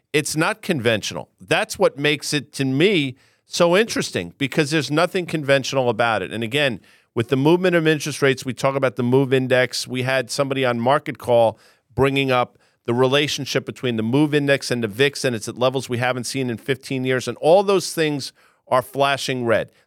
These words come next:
The only thing not right now is effectively the S and P, Dan.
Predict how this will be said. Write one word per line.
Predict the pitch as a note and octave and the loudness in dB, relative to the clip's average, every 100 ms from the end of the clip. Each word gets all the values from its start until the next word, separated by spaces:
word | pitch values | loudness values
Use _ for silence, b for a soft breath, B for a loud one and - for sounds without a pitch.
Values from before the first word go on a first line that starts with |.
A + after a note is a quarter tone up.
| _ | _
The | B2+ | -4
only | C#3 F3 G3+ | 2 2 2
thing | E3+ E3+ D3 C3+ | -2 -2 0 0
not | D3 C#3+ | 0 -2
right | A2+ G#2 F#2 | -2 -2 -2
now | F#2+ F#2+ | -2 -2
is | G2 | -2
effectively | - G#2 G2+ A2+ A2+ | -2 -4 -2 -4 -4
the | A#2 A#2+ | -2 -2
S | - | -4
and | B2+ | -6
P, | F3 G#2+ | -6 -6
Dan. | E2 D#2+ | -6 -8